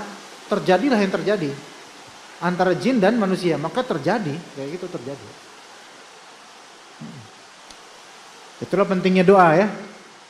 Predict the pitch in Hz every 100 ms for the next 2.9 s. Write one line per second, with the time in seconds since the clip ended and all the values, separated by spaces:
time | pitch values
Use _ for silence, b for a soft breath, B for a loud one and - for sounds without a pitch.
0 | - - 147 160 - 160 170 214 240 220
1 | 180 226 170 170 - - - - - -
2 | - - - - - - - 165 185